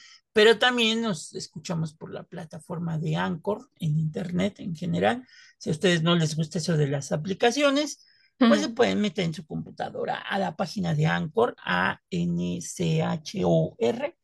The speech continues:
Speaker 1: Anchor, así como se escribe. Y ahí pueden escuchar también el programa, pueden suscribirse, pueden recomendarnos. La verdad es que a nosotros nos ayuda.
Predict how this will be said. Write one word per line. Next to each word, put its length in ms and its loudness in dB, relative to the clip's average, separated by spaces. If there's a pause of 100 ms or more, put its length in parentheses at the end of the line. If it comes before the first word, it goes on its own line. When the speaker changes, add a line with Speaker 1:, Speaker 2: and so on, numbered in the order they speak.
(380)
Speaker 1:
Anchor, 460 -2 (140)
así 340 -14
como 200 -10
se 120 -16
escribe. 500 0 (1200)
Y 220 6
ahí 200 6
pueden 340 2
escuchar 360 -4
también 360 -6
el 120 -6
programa, 720 2
pueden 240 0
suscribirse, 1120 -2
pueden 380 0
recomendarnos. 1300 0
La 200 -6
verdad 240 0
es 140 -6
que 140 -4
a 60 0
nosotros 440 -4
nos 220 -2
ayuda. 500 -2